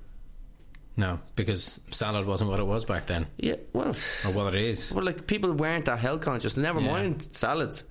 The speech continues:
Speaker 2: but people weren't that health conscious, and now people are getting more educated, and they care about their bodies and care about how long they're gonna live. But that wasn't on the agenda. And you've got your battered Mars bars and deep fried this, and so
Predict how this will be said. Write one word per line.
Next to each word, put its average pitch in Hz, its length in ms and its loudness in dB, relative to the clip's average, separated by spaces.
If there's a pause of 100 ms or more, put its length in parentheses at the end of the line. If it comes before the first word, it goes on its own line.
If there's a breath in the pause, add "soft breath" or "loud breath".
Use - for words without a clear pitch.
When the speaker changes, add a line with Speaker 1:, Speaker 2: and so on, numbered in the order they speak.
(160 loud breath)
Speaker 2:
but - 140 -2
people 151 260 0
weren't 131 240 0
that 110 140 2
health 113 180 0
conscious, 113 300 0
and 110 80 2
now 135 140 2
people 120 280 2
are 104 60 2
getting 104 200 0
more 101 200 2
educated, 110 500 -2 (320 loud breath)
and - 80 0
they - 60 0
care 117 240 0
about 110 180 0
their 92 80 2
bodies 92 380 0
and 101 160 2
care 110 180 2
about 101 260 0 (340 loud breath)
how - 120 0
long 110 160 0
they're 101 80 2
gonna 98 220 0
live. 95 280 0 (460 loud breath)
But - 120 -2
that 120 100 0
wasn't 113 240 0
on 107 100 0
the 104 240 2
agenda. 107 380 0 (580 loud breath)
And 107 100 4
you've 104 100 0
got 104 120 0
your 104 80 2
battered 104 300 0
Mars 104 260 2
bars 101 320 0
and 98 180 0
deep 107 180 0
fried 101 340 0
this, - 340 2
and 104 180 -2
so - 200 -2